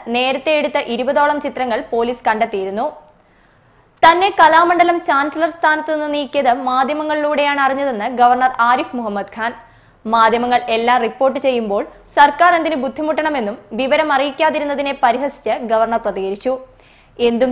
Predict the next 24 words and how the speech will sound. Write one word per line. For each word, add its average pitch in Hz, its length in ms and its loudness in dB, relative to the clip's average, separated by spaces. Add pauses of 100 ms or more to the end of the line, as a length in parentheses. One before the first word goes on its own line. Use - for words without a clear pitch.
ചെയ്യാനുള്ള 247 500 2
സ്വാതന്ത്ര്യം 247 540 -2
സർക്കാരിനുണ്ടെന്നും 247 800 0 (120)
അദ്ദേഹം 208 340 -6
പറഞ്ഞു. 208 280 -2 (960)
മൂന്നാർ 370 360 6 (120)
മണ്ണിടിച്ചിലിൽ 311 560 -2 (120)
കാണാതായ 277 600 4
രൂപേഷിന്റെ 262 540 -4
മൃതദേഹം 226 460 -6
കണ്ടെത്തി. 233 340 -4 (440)
മൂന്നാർ 226 440 2
വട്ടവട 240 340 2 (100)
റോഡിന്റെ 226 340 -2 (160)
അഞ്ഞൂറ് 269 420 -2
മീറ്റർ 262 300 -2
താഴെ 247 300 4
നിന്നാണ് 220 280 -2 (100)
മൃതദേഹം 226 500 -4
കണ്ടെത്തിയത്. 202 460 -2 (680)
രൂപേഷ് 233 400 2
കോഴിക്കോട് 240 420 2 (140)
അശോകപുരം 247 560 -2
സ്വദേശിയാണ്. 208 580 -4